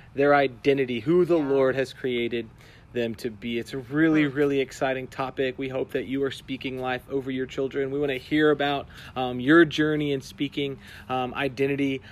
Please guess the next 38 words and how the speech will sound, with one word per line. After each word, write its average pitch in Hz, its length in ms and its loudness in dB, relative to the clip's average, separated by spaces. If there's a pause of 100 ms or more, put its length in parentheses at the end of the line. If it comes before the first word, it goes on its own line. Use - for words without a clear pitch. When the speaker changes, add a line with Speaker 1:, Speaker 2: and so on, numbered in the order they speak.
(140)
Speaker 1:
over 139 280 2
your 147 280 4
family 151 400 -2
and 131 80 -4
in 135 80 -2
your 151 100 2
children. 131 520 -4
But, 127 300 0
um, 120 400 -6
today 147 240 6
we're 165 60 8
just - 100 -6
gonna 156 140 6
have 151 120 4
a 139 40 -2
discussion 139 420 -2
about 127 260 -4
that. 165 400 0
And, 127 260 -10 (320)
um, 135 220 -6
I 196 80 2
just 311 160 0
wanna 175 140 4
kick - 260 -6
it 143 60 0
off 143 260 2
with 139 160 -2
a 135 60 0
story 160 320 0
that 127 120 2
we, 175 300 4 (260)
um, 143 280 2
both 165 260 6
have, 143 240 -6
have 135 160 -2
heard 156 240 4
recently 151 540 0
about, 135 320 -2